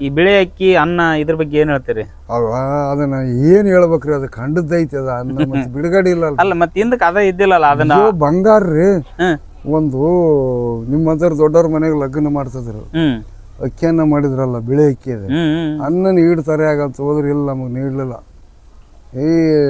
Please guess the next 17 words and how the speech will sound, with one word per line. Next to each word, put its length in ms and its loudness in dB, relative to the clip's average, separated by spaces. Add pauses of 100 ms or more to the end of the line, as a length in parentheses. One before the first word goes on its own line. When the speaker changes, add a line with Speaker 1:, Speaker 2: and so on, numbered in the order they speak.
(100)
Speaker 2:
ಅವ್ರಿಗೆ 400 -4
ನವಣಿ 520 0
ಅಕ್ಕಿ 340 -2 (720)
ಜೋಳ 320 2
ಕಲಿಸಿದ್ 520 -4
ನೀಡಿದ್ರು. 400 -4
Speaker 1:
ಹ್ಮ್. 760 -8
Speaker 2:
ನಮಗ್ 320 -2
ನವಣಿ 280 2
ಅಕ್ಕಿ 220 -2
ಸಿಕ್ತಿ, 380 -12
ಅನ್ನ 300 0
ಉಣ್ಣೋದು. 480 -2
ಈಗ 280 2
ನಾಯಿ 340 0
ತಿನ್ವಲ್ವ 500 -4
ಅದನ್ನ. 200 -12